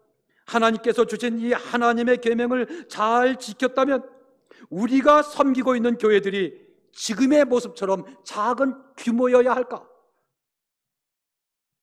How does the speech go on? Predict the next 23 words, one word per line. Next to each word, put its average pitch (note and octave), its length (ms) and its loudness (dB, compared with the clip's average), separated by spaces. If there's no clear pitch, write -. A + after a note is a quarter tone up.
하나님은 G#3+ 540 2
계명을 A3 480 0
지키는 A3+ 360 -2
사람들에게 A3+ 920 2
복을 G#3+ 280 0
주신다 A#3 380 0
수없이 A#3+ 520 0
말씀하셨는데 A#3+ 1040 0
나는 A3 260 0
지금 G#3+ 220 -8
그 - 440 -4
계명을 G3+ 420 0
지키는 G3 280 -6
자들이 F#3+ 300 -2
누리고 F3+ 260 -2
있는, F3 400 -4
누릴, F3 220 -6
누리게, F3+ 360 -4
계명을 F#3+ 480 2
지키는 A3+ 320 -2
자들에게 A#3 640 2
주시겠다고 A#3 580 -2
하신 A#3 220 -2